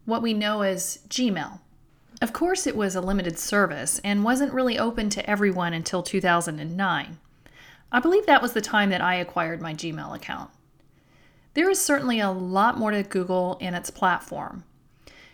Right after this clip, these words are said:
If you are not familiar with the term platform,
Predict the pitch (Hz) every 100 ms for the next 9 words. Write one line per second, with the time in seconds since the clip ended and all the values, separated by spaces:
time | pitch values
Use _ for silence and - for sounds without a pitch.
0 | _ - 220 277 320 285 285 - 247 208
1 | 196 190 185 175 180 - 190 170 160 -
2 | 226 233 - 175 - - 175